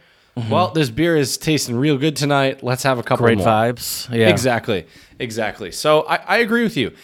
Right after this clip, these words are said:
Speaker 2: And I think one of the big differences, one of the hugest differences between solo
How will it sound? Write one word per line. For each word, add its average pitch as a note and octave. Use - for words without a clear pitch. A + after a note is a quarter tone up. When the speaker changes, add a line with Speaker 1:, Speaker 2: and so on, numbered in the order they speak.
Speaker 2:
And D3+
I F3+
think A3
one G#3+
of G3+
the F3+
big D3+
differences, D3
one C#3
of C#3
the A#2+
hugest A3+
differences G#2+
between G#2+
solo C#3